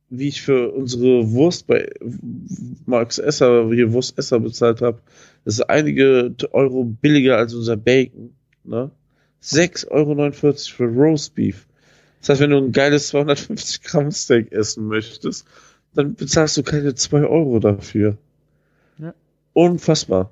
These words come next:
Speaker 1: Also, die, also geil, ähm, ist jetzt der falsche Ausdruck, weil es kann kein
Speaker 2: Ja.
Speaker 1: butterzartes Steak sein. Das wird nicht, niemals so
Speaker 2: Äh,
Speaker 1: sein.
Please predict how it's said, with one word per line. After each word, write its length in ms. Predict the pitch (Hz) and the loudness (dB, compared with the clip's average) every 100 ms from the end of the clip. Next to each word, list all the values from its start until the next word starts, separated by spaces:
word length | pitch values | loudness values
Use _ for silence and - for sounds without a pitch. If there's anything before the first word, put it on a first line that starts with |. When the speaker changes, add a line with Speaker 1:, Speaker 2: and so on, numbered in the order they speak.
| _ - | _ 0
Speaker 1:
Also, 160 | 117 | 2
die, 200 | 107 117 | 4 2
also 200 | 90 110 92 | 2 0 2
geil, 340 | 110 123 135 | 2 4 2
ähm, 400 | 117 120 113 113 | 2 2 0 -8
ist 140 | 110 | -10
jetzt 220 | 113 107 - | -10 -8 -4
der 100 | 104 | 0
falsche 340 | 117 117 - | 0 0 -2
Ausdruck, 360 | 117 - 135 - | -8 -6 -6 -2
weil 380 | 104 101 104 104 _ _ _ _ _ _ _ | 2 4 2 -2 _ _ _ _ _ _ _
es 160 | 101 - | -12 -6
kann 320 | - 131 127 | 0 0 0
kein 480 | - 110 107 104 110 _ _ _ _ 147 | -2 -2 -2 -6 -8 _ _ _ _ -14
Speaker 2:
Ja. 320 | 117 101 139 | -8 -6 -2
Speaker 1:
butterzartes 960 | 226 147 104 - 101 104 - - - - | 0 0 0 0 -2 -2 -8 -12 -14 -6
Steak 220 | 104 104 | -2 -2
sein. 380 | - 98 120 123 | 0 0 0 -4
Das 240 | - 104 - | -4 -2 -2
wird 140 | 113 | -2
nicht, 300 | 98 - - | -4 -12 -8
niemals 440 | 117 120 113 110 - | 0 4 4 2 0
so 80 | 101 | 0
Speaker 2:
Äh, 40 | |
Speaker 1:
sein. 260 | 104 113 | 2 0